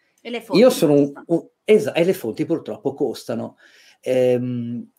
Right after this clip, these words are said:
Speaker 2: io sono un accanito sostenitore della tradizione, non solo in ambito astrologico. Ehm, poi vengo da, provengo dalla moderna, in realtà, eh, riesco a usare entrambi gli approcci. È chiaro che ho deciso di andare sulla classica perché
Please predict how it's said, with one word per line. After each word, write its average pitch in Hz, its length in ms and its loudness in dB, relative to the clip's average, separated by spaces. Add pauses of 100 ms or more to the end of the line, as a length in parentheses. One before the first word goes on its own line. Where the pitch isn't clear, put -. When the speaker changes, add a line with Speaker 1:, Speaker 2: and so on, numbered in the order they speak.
Speaker 2:
io 202 160 4
sono 170 220 2
un 151 140 2
accanito 139 460 0
sostenitore 120 640 -4
della 123 140 0
tradizione, 117 460 -2
non 113 180 -4
solo 120 260 -2
in 113 120 0
ambito 110 320 -4
astrologico. 110 840 -4 (360)
Ehm, 123 480 -2
poi 214 560 4
vengo 151 400 2
da, 135 180 2
provengo 143 320 2
dalla 131 200 4
moderna, 131 500 4
in 123 80 -2
realtà, 117 640 -4 (420)
eh, - 500 -14
riesco 135 600 0 (300)
a 151 60 2
usare 143 300 6
entrambi 135 640 2
gli 123 80 0
approcci. 127 640 -4
È - 120 -6
chiaro 170 340 2
che 147 100 -2
ho - 20 2
deciso 131 400 -4
di 120 80 -6
andare 120 300 -2
sulla - 180 -2
classica 139 540 -2
perché 135 640 0